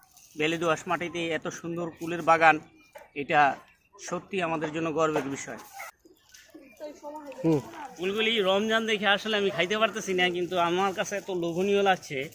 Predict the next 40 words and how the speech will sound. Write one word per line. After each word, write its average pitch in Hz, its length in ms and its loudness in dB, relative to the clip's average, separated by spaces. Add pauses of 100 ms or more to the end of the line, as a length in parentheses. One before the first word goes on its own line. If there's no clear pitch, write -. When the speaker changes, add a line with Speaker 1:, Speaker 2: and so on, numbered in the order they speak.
(600)
Speaker 1:
মানে 151 160 -2 (140)
কি 170 80 -4 (100)
বলবো, 160 280 2
আমি 156 160 -2
তো 170 120 -6
বাজার 175 260 2
থেকে 165 240 -4
কুল 175 180 -8
কিনে 185 240 -2
খাই, 120 160 -4 (800)
কোন 180 180 -4
জায়গা 208 220 0
থেকে 196 160 -4 (100)
না 196 60 0 (100)
কোন 190 160 -2
জায়গা 202 220 -2
থেকে 180 140 -6 (100)
কুল 185 140 -4 (100)
আসে 175 220 -4
সেটা 165 220 -6
তো 156 120 -6
বলতে 151 240 -6
পারি 160 180 -2
না, 127 120 -6
কিন্তু 147 160 -12 (120)
এই 165 140 0
জাতীয় 202 260 -4 (100)
কুলগুলি 185 380 -2 (240)
গাছ 143 140 2 (120)
থেকে 175 220 -6
যে 175 140 -4
উঠাচ্ছি, 170 340 -4 (640)
সত্যি 160 300 -10 (140)
অত্যন্ত 196 300 -8 (120)
লোভনীয় 175 440 -2 (460)
এবং 160 120 -4 (140)
আকর্ষণীয়। 165 580 -4 (400)
গত 165 180 -4 (720)
দুই 180 200 -4
বছর 190 300 2